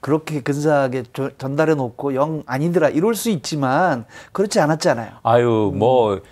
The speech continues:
Speaker 2: 고객 만족도 일위라고 <laughs> 그러던데요.
Speaker 1: 네, 감사의 말씀을 좀 전하시면 좋을 것 같은데요.
Speaker 2: 네.
Speaker 1: 음.
Speaker 2: 아, 지난번에 북유럽 여행에 관한
Speaker 1: 음.
Speaker 2: 정보를, 아, 여기서 드리고,
Speaker 1: 네.
Speaker 2: 아, 저희 회사가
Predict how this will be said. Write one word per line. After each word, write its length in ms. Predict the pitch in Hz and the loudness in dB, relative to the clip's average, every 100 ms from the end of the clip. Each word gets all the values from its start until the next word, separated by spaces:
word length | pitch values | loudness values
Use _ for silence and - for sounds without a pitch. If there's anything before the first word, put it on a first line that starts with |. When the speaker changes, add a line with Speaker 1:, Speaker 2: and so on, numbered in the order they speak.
| - _ | -20 _
Speaker 2:
고객 480 | - 120 123 127 110 | 0 2 2 0 0
만족도 760 | 95 117 135 127 123 - 107 104 - | 0 2 2 0 -2 -2 -4 -4 -4
일위라고 720 | 156 165 147 120 113 101 143 | -2 0 0 0 0 0 0
<laughs> 0 | |
그러던데요. 600 | 110 113 107 110 160 160 - - - - - - 143 - - - - 135 - - 226 | 0 0 0 2 4 2 0 -2 -6 -4 -6 -4 -8 -6 -6 -8 -8 -10 -10 -10 -8
Speaker 1:
네, 60 | 165 | -2
감사의 360 | 175 175 185 180 | 2 4 4 2
말씀을 360 | 165 151 156 | 0 0 -2
좀 160 | 147 135 | -2 -2
전하시면 420 | 143 143 127 131 | 0 0 -2 -6
좋을 180 | 131 127 | -6 -6
것 120 | 120 | -6
같은데요. 480 | 113 113 123 104 120 | 2 4 4 2 -2
Speaker 2:
네. 60 | 117 147 | -6 -6
Speaker 1:
음. 140 | 143 | 0
Speaker 2:
아, 220 | 117 110 | 2 2
지난번에 880 | - 123 131 131 127 117 131 95 87 - | 0 0 2 2 2 2 2 0 -2 -6
북유럽 520 | 131 131 147 139 101 | -4 0 2 2 2
여행에 680 | 104 107 110 107 104 95 90 | 0 2 0 0 2 0 -2
관한 540 | 90 98 87 92 214 233 | -4 -2 -2 -2 -4 -6
Speaker 1:
음. 100 | 135 | -8
Speaker 2:
정보를, 720 | 120 101 101 98 90 87 82 90 87 98 | -6 -4 -2 -2 -2 -4 -8 -8 -8 -8
아, 40 | |
여기서 500 | 92 90 - 90 87 - _ - | -8 -8 -6 -6 -6 -10 _ -8
드리고, 500 | 95 98 104 104 82 | -6 -4 -2 -2 -2
Speaker 1:
네. 400 | 135 131 127 127 | -6 -6 -10 -10
Speaker 2:
아, 240 | 104 98 95 | -6 -6 -6
저희 220 | - 104 | -4 -4
회사가 680 | 107 110 110 95 95 95 87 | -4 -6 -6 -4 -4 -4 -8